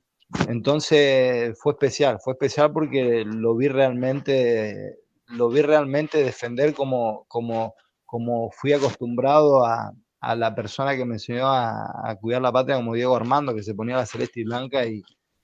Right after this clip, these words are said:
da igual si era Italia, da igual si eran los ingleses, pensaban en los millones y millones que, que desearían estar ahí. Entonces vi a Messi ahí y, eh, me estremeció realmente, fue,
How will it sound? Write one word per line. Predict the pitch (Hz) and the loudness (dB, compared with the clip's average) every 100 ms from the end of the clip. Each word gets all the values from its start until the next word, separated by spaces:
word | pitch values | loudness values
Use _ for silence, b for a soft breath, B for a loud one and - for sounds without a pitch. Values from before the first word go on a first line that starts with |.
| _ - | _ -10
da | 120 | -4
igual | 123 127 131 | 0 2 0
si | - | 0
era | 120 | -4
Italia, | 117 - 131 135 | -4 0 2 2
da | 123 | 2
igual | 117 123 | 2 0
si | 117 120 | -2 -4
eran | 120 | -2
los | 113 | -2
ingleses, | 110 110 127 131 123 107 - | -4 -4 -4 -4 -6 -8 -10
pensaban | - 107 104 120 120 113 107 104 | -12 -12 -4 -2 0 -2 -4 -6
en | 110 | -10
los | 107 | -8
millones | 107 104 127 127 | -8 -8 -6 -6
y | 113 | -6
millones | 113 113 131 120 | -8 -6 -6 -8
que, | - 101 _ _ _ _ _ - | -10 -16 _ _ _ _ _ -8
que | 110 | -8
desearían | 110 117 123 | -6 -4 -4
estar | 123 120 127 | -2 0 2
ahí. | 127 170 165 _ | 2 0 -4 _
Entonces | 117 123 127 - 123 | -8 -4 -4 -2 2
vi | 135 | 2
a | 147 | 4
Messi | 151 147 156 | 2 2 6
ahí | 139 147 180 175 b _ | 6 6 4 0 b _
y, | 101 104 95 - _ _ _ - | -8 -8 -8 -14 _ _ _ -12
eh, | 117 | -8
me | 110 117 113 | -6 -6 -8
estremeció | - 123 120 113 170 196 | -6 -4 -4 -2 2 4
realmente, | 139 123 123 165 160 104 | 4 2 2 -2 -2 -8
fue, | - - 143 139 120 | -12 0 2 4 2